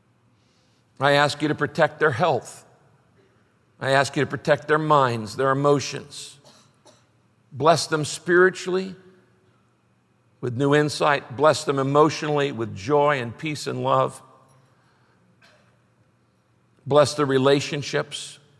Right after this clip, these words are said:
For those who want to get married, may this be the year. For those who want to have a family, may this be the year. Lord, we don't know what your will is in any situation, but we do know you've told us to ask.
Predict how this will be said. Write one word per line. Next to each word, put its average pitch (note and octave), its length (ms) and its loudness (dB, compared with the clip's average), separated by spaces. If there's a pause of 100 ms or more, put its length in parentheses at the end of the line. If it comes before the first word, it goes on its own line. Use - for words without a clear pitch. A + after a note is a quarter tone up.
(840)
For - 80 -6
those D3+ 260 6
who D3 120 0
want D3 180 2
to C#3+ 60 0
get C3+ 200 -2
married, C#3+ 400 2 (400)
may C3+ 160 -4
this B2+ 200 -2
be C3 160 -6
the B2 100 -4
year. C#3 400 -6 (1200)
For C#3 120 -4
those C#3+ 360 6
who C#3+ 320 0 (120)
want C#3 180 2
to C#3+ 40 2
have D3 180 4
a C#3+ 40 0
family, D#3 440 -4
may B2 160 -4
this A#2+ 240 -6
be B2+ 180 -8
the B2+ 100 -8
year. B2+ 440 -6 (1400)
Lord, E3 240 4
we D#3+ 140 2
don't E3 240 4
know D#3+ 140 4
what D#3 260 2
your D#3+ 80 0
will D3 320 2
is C3+ 180 2
in C3 120 -4
any C3+ 160 -4
situation, C3+ 760 -4
but A#2 140 -6
we A#2+ 120 -6
do C3+ 220 -6
know C3 320 -2 (160)
you've A#2 160 -12
told B2 240 -6
us G#2+ 140 -12
to - 120 -10
ask. - 360 -8